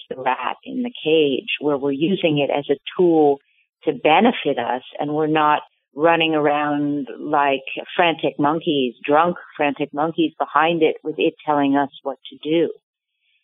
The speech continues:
And one of the big ways that, you know, I see very often in my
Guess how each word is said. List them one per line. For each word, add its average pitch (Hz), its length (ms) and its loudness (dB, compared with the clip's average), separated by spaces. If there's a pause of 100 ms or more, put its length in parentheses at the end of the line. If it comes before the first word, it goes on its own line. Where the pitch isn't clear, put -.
(260)
And 190 160 -2
one 240 140 4
of 214 100 2
the 185 120 2
big 175 160 2
ways 156 300 4 (140)
that, 156 160 -2 (160)
you 160 120 -10
know, 143 140 0
I 160 200 2 (220)
see 143 320 -4
very 147 200 0
often 160 340 0
in 139 160 -2
my 131 140 -2